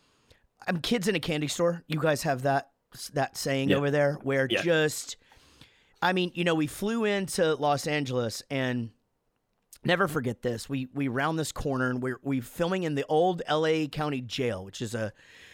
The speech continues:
Speaker 1: abandoned y-, prison, so to speak, and they use it for filming. So, you know, it's funny, every once in a while, there'll be a, a scene in a movie, and I'll be like, "Ah, that's it," you know, or something like that. And, uh,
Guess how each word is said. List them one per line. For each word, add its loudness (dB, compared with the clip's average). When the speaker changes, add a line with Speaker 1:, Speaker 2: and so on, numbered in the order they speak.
Speaker 1:
abandoned 0
y-, -2
prison, 0
so 2
to 0
speak, -2
and -2
they 2
use 0
it -8
for 0
filming. 0
So, -2
you -4
know, 4
it's -4
funny, 0
every -2
once -2
in 0
a 2
while, 4
there'll 2
be -4
a, 2
a -2
scene 0
in 0
a 0
movie, 0
and -2
I'll -4
be -6
like, -8
"Ah, 6
that's 2
it," 2
you 0
know, 4
or 0
something -4
like -6
that. -2
And, -2
uh, 0